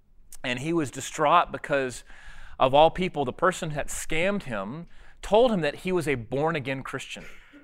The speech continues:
That was the phrasing he used, a born-again Christian.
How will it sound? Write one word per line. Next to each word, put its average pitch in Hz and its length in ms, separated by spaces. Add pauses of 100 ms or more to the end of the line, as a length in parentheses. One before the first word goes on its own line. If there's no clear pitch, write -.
(540)
That 165 100
was 165 100
the 135 120 (180)
phrasing 170 400
he 131 140
used, 107 320
a 135 40
born-again 156 800
Christian. - 420